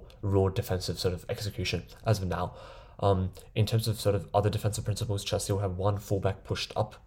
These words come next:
to aid in attack and provide width, um, and will allow, allow the wingers to sort of invert a bit. Um, if it is Reece James on the right-hand side, then Robertson has to stay put in rest defense because he cannot push. It's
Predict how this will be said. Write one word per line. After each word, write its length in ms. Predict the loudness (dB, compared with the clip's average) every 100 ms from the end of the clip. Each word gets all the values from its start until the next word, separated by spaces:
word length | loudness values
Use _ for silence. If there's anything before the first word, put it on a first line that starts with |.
| -10
to 140 | -8 -6
aid 160 | -4 -2
in 80 | -4
attack 320 | -2 -2 -2
and 80 | -4
provide 260 | -2 -4 2
width, 260 | 2 2 -12 -18 -20 -20 -2
um, 320 | 0 0 -2 -2
and 100 | 0
will 80 | 2
allow, 340 | 4 2 0 0
allow 240 | 2 2
the 100 | 0
wingers 380 | -2 0 -2 -2
to 80 | -4
sort 180 | -2 -4
of 60 | -2
invert 380 | -2 2 2 2
a 40 |
bit. 240 | 4 2 2 -14 -18 -20 -10
Um, 380 | 2 2 2 -2 -6 -18 -20 -20 -4
if 160 | -2 2
it 80 | 2
is 160 | 2
Reece 200 | 0 0
James 240 | 2 2 0
on 60 |
the 60 | -2
right-hand 320 | 0 0 -2
side, 320 | 0 0 0 -6 -20 -20 -20 -2
then 380 | 0 2 0 -4 -8 -20 -20 -20 -4
Robertson 460 | 2 4 4 2
has 380 | 0 0 2 2
to 100 | 2
stay 220 | 0 0
put 260 | 0 -2 -2
in 100 | -2
rest 220 | -2 -2
defense 380 | -4 -2 -2 -4
because 340 | -6 -4 -4 -4
he 120 | -4
cannot 340 | -2 -2 -2 2
push. 240 | 2 2
It's 240 | -4 -6